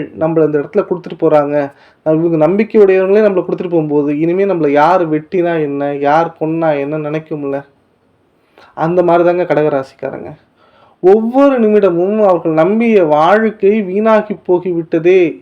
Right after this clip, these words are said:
என்றதை யோசித்து கொண்டு, இனிமே என்ன நடந்தா என்ன இதுக்கு மேல? எல்லாம் தான் முடிஞ்சு போச்சேன்னு நினைச்சிட்டு இருக்கவங்களுக்கு இல்லைங்க, உங்க வாழ்க்கை இந்த ரெண்டாயிரத்தி இருபத்தஞ்சு அக்டோபர் மாதம் நடக்கக்கூடிய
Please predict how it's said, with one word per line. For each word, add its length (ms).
என்றதை 400
யோசித்து 360
கொண்டு, 360
இனிமே 300
என்ன 240
நடந்தா 320
என்ன 220
இதுக்கு 300
மேல? 180
எல்லாம் 280
தான் 140
முடிஞ்சு 280
போச்சேன்னு 420
நினைச்சிட்டு 300
இருக்கவங்களுக்கு 440
இல்லைங்க, 420
உங்க 160
வாழ்க்கை 540
இந்த 220
ரெண்டாயிரத்தி 800
இருபத்தஞ்சு 500
அக்டோபர் 560
மாதம் 380
நடக்கக்கூடிய 760